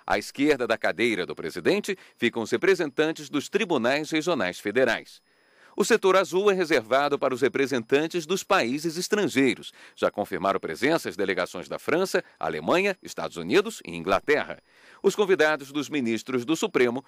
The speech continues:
vão ocupar os lugares vagos. Após todos se acomodarem, é esperada a chegada da presidente da República, Dilma Rousseff.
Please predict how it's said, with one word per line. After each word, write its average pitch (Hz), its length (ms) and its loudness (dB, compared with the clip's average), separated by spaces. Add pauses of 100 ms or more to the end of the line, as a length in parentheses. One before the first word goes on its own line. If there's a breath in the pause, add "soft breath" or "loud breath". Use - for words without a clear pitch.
(120)
vão 82 160 -4
ocupar 104 500 0
os 117 100 -10
lugares 104 460 -2
vagos. 95 520 -2 (120)
Após 151 400 0
todos 104 300 -2
se - 100 -2
acomodarem, 131 600 0 (160)
é 85 80 -6
esperada 107 440 0
a 127 40 -8
chegada 123 420 0
da 135 80 2
presidente 160 640 -2
da 160 80 2
República, 143 540 0
Dilma 92 200 -6
Rousseff. 110 460 0